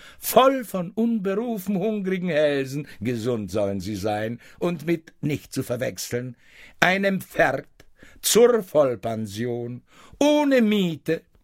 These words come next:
aber mit täglichem Fressbedarf und taub für jede Ausrede. Wo bleibt Gott? Er ist doch,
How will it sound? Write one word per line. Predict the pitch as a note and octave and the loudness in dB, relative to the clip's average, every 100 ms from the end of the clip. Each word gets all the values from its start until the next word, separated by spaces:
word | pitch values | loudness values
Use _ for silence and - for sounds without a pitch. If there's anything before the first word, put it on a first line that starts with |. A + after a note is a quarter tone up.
| - | 0
aber | G3 G3+ | 2 2
mit | G#3 F#3 - | 0 -4 4
täglichem | A#3 A3+ G#3 F#3 F#3 | 6 6 2 -4 -4
Fressbedarf | F3 D#3 - - C#3+ D3+ - - | -2 -2 -2 -4 0 2 0 -4
und | C#3 A#2+ - - - - | -4 -4 -14 -20 -4 4
taub | F3+ E3 D#3+ - | 4 4 -2 -10
für | - A#2+ | -6 -4
jede | G#2+ B2+ A#2+ A2+ | -2 -4 -2 -2
Ausrede. | F2+ D#2 - - - E2+ E2+ - _ - _ _ _ _ _ _ _ _ _ - | -2 -6 -12 -14 -16 -16 -18 -20 _ -20 _ _ _ _ _ _ _ _ _ -8
Wo | F2+ G#2 | -6 -6
bleibt | D#2+ F2 D#2 D#2 | -8 -10 -12 -12
Gott? | D#2+ D#2 _ - _ _ _ - _ - - - | -12 -14 _ -20 _ _ _ -20 _ -20 -18 -4
Er | C#3 D#3+ | 0 0
ist | F#3 - G3 | -2 -4 -6
doch, | F3+ | -8